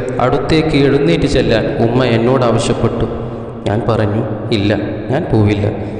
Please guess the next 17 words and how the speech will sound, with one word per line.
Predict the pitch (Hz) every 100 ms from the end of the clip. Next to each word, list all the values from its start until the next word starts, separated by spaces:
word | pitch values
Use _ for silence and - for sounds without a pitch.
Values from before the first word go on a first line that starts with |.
| - - - 113
അള്ളാഹുവെ | 120 127 135 135
മാത്രമേ | 127 127 - 147 127 117 123
ഞാനതിൽ | 123 123 123 123 123
സ്തുതിക്കുകയുള്ളൂ. | - 127 127 - 123 120 107 101 - - - - - 110
അവനാണ് | 110 117 113 113 110
എൻ്റെ | 113 110 113 113 117
നിരപരാധിത്വം | 120 127 135 123 117 - - - -
തെളിയിച്ചത്." | 113 110 104 - 156 - - - - - - - - -
നബി | 120
സല്ലല്ലാഹു | - 127 123 117 113
അലൈഹി | 113 113
വസല്ലമ | 110 107 107 98 107 113
വീട്ടിൽ | 117 120 120
നിന്നിറങ്ങി | 110 113 104 101 95 - - - - -
ആ | 110 107 120
ഖുർആൻ | 113 - 123 123
വാക്യങ്ങൾ | 120 117 117 117 117